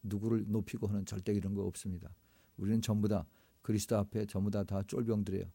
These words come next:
다, 어, 군사들입니다. 그래서 우리는, 어, 악한 영들과 싸우고 또 그리고, 어, 또 억압받는, 억압받-, 받는 사람들을 위해서 같이 기도하고,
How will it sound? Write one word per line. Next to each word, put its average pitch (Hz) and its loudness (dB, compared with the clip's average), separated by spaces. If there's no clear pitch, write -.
다, 98 -4
어, 92 -4
군사들입니다. 90 -2
그래서 104 0
우리는, 107 2
어, 95 -2
악한 113 0
영들과 104 4
싸우고 113 2
또 101 2
그리고, 104 4
어, 98 2
또 98 0
억압받는, 104 4
억압받-, 110 2
받는 131 8
사람들을 110 4
위해서 101 2
같이 104 -2
기도하고, 95 -2